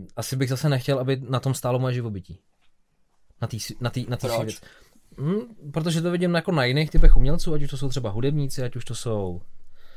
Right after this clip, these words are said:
Speaker 1: eh, f-, nevím, teď mě nikdo nenapadá než hudebníci, ale, eh, když jsi závislý na nějaký svý kreativě, v ten moment, kdy prostě jakoby ty nebudeš mít ty nápady, nebo nebudeš mít třeba nějaký dosahy nebo tak, tak najednou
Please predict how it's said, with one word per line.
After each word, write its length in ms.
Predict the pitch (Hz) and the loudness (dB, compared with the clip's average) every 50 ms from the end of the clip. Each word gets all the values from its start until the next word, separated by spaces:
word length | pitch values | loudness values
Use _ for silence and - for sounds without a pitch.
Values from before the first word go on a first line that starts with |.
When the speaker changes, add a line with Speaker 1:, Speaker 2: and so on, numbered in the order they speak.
| - - - - - - | -16 -16 -16 -16 -16 -14
Speaker 1:
eh, 300 | - 80 82 87 85 87 90 | -12 -12 -10 -10 -8 -10 -10
f-, 540 | - - - - - - - - - - | -12 -14 -18 -18 -20 -20 -20 -20 -16 -10
nevím, 200 | 107 95 92 90 | -8 -6 -6 -6
teď 100 | 90 90 - | -6 -6 -4
mě 80 | 131 | -4
nikdo 140 | 120 107 110 143 139 | -2 0 0 2 4
nenapadá 420 | 131 127 170 - - - - 156 151 | 4 4 4 6 8 8 10 10 8
než 100 | 151 147 | 8 8
hudebníci, 500 | 147 151 151 156 165 180 - - 117 - - - - - - - | 8 8 6 6 4 2 2 -2 -6 -10 -12 -18 -20 -20 -20 -6
ale, 500 | - 120 123 123 123 123 123 120 123 135 - | -2 2 2 4 4 4 2 2 0 -4 -2
eh, 380 | 120 123 123 120 117 117 123 127 - - - | -2 0 0 0 0 -4 -6 -10 -16 -20 -14
když 180 | 131 117 135 - | -8 -6 -4 -2
jsi 100 | 196 160 | 0 0
závislý 320 | 151 143 147 151 147 156 | 2 2 2 0 0 -2
na 20 | 147 | -2
nějaký 220 | 147 139 135 151 | -2 -2 -2 -4
svý 180 | 147 - 143 131 | -4 -4 -4 -4
kreativě, 440 | 147 131 123 123 - 110 98 92 - - _ _ _ _ _ _ _ _ _ | -2 -2 -4 -4 -6 -8 -10 -12 -12 -16 _ _ _ _ _ _ _ _ _
v 20 | - | -6
ten 120 | - 131 | -4 -2
moment, 200 | 131 131 135 131 | -2 -2 -2 -2
kdy 120 | 131 131 131 | -2 -2 -4
prostě 260 | 131 127 - - 131 | -4 -6 -6 -6 -6
jakoby 600 | 127 120 127 131 127 127 127 123 120 120 131 - - - - - - - - | -6 -6 -6 -6 -4 -4 -4 -4 -6 -8 -10 -12 -16 -14 -10 -8 -6 -6 -4
ty 60 | 127 | -4
nebudeš 240 | 127 120 127 123 - | -4 -4 -4 -4 -6
mít 120 | 135 127 | -6 -6
ty 60 | 131 127 | -6 -6
nápady, 360 | 117 110 107 - 131 143 147 | -6 -6 -6 -4 -4 -2 -2
nebo 220 | 143 131 127 127 | -2 -2 -4 -4
nebudeš 460 | 127 123 117 120 123 123 113 - - | -4 -4 -6 -6 -6 -6 -8 -8 -10
mít 220 | 123 117 117 113 - | -10 -10 -10 -10 -14
třeba 500 | - - 117 113 113 107 104 101 107 - - _ _ _ _ - | -12 -10 -6 -4 -2 -2 -2 -4 -6 -12 -18 _ _ _ _ -18
nějaký 180 | - - 117 104 | -14 -12 -10 -10
dosahy 380 | 104 95 - - 113 107 117 | -10 -10 -10 -10 -10 -8 -8
nebo 200 | 113 117 110 110 | -6 -6 -6 -8
tak, 220 | 92 107 101 113 - | -8 -8 -10 -10 -12
tak 160 | - - - | -16 -18 -14
najednou 460 | 117 110 113 110 113 107 107 117 123 | -12 -10 -8 -8 -8 -8 -10 -12 -14